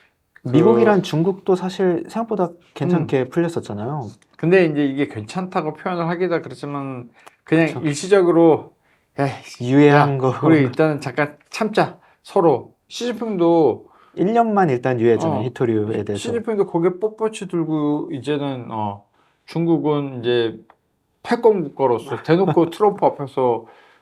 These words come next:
Speaker 1: 양대 국가라고 얘기를 하잖아, 양대
Speaker 2: 아, 그치.
Speaker 1: 국가.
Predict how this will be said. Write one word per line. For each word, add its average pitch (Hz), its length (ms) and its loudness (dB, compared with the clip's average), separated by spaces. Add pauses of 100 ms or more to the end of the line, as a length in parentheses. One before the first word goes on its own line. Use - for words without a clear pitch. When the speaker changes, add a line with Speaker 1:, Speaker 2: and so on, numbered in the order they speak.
(240)
Speaker 1:
양대 202 360 8
국가라고 151 520 4
얘기를 110 200 -2
하잖아, 127 380 -4
양대 139 300 0
Speaker 2:
아, - 40 0
그치. 107 140 -6
Speaker 1:
국가. 98 340 -8